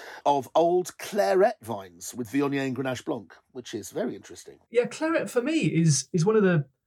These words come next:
Speaker 2: probably for me, it's the emblematic grape variety of the Southern Rhone. Um, they grow a lot of, a lot of white grapes down in the Southern Rhone, particularly Viognier, Grenache Blanc, Marsanne,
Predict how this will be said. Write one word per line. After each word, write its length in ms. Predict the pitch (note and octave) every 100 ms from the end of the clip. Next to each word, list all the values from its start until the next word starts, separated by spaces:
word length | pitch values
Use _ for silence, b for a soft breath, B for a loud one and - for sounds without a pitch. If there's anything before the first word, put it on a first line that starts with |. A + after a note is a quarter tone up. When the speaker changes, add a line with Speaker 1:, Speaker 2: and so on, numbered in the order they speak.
| _
Speaker 2:
probably 440 | - B3+ G3+ A3+ G3+
for 160 | -
me, 140 | G#3 G3
it's 180 | E3+ E3
the 480 | C#3 F#3+ G3+ G#3 -
emblematic 840 | E3+ D#3 D#3 C#3+ - C#3+ - - _ _
grape 320 | - D3+ D#3 C3
variety 680 | C#3+ C3+ C3 C3 C3 B2+ B2+ _ _ _ -
of 140 | C3+
the 100 | C#3+
Southern 360 | - B2+ A#2+ G#2
Rhone. 260 | G#2 A#2+ _ _ b b b _
Um, 260 | D#3+ E3 D#3+
they 100 | F#3
grow 180 | F3+ F3+
a 60 | F3
lot 100 | G3
of, 220 | D#3 - D#3+
a 60 |
lot 120 | F#3
of 120 | F3+ D3+
white 180 | D#3
grapes 380 | - D#3+ F#3+ -
down 160 | D#3+ C#3+
in 80 | C#3+
the 80 |
Southern 320 | C3+ D3+ D3 D3
Rhone, 200 | D#3 D#3
particularly 680 | D3 D3+ - - C#3+ C3+
Viognier, 720 | C3 B2+ D3+ D#3+ D#3+ D#3+ D3+ D3 _
Grenache 300 | B2+ A#2+ B2+ -
Blanc, 400 | - D3+ D3 D3 -
Marsanne, 840 | C3+ C3+ C#3+ C#3+ - D3+ C#3+ C#3+ C#3